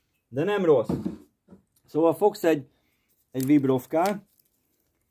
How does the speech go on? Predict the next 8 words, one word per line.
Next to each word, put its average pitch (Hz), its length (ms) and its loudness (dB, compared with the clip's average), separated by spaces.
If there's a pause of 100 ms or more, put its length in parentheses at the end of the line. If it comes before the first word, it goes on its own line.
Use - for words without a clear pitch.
(1600)
mondjuk 120 240 -14
ebből 139 220 -4
egy 143 60 -2
kicsit 143 280 -16
le 160 160 -4
kell 120 240 -2
inni, 117 260 -6
mert 107 320 -6